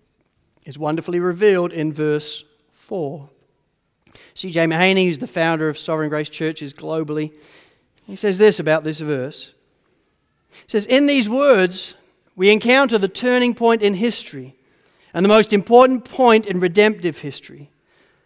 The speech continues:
For apart from the words we read in Galatians four, verse four, and the saving events that these words describe,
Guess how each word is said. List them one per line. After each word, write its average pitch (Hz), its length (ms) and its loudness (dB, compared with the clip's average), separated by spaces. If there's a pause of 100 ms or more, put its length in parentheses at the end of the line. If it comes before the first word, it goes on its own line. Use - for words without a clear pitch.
(160)
For 208 140 4
apart 254 340 6
from 233 140 2
the 226 80 4
words 240 420 6
we 220 120 -6
read 226 260 0
in 214 100 0
Galatians 214 600 0
four, 233 320 2
verse 208 280 0
four, 226 460 -4 (380)
and 170 120 -2
the 175 60 -2
saving 226 440 4
events 226 420 2
that 170 140 -6
these 185 200 -2
words 202 320 0
describe, 220 720 -6